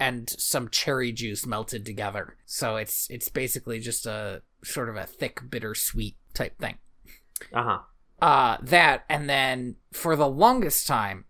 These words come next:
Speaker 1: the last one was what my mom would call nipple cookies.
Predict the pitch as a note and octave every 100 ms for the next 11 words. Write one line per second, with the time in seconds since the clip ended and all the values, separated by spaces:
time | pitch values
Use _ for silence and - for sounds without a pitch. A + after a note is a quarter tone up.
0 | _ D#3 C#3+ D#3 E3 - C#3+ C3+ A#2 B2
1 | B2 B2+ B2 B2 C3 C#3 B2+ B2+ D#3+ D#3+
2 | D#3 B2+ - - B2 A#2 B2+ D3+ F#3+ -
3 | G#2 - - - - A#1+ - - -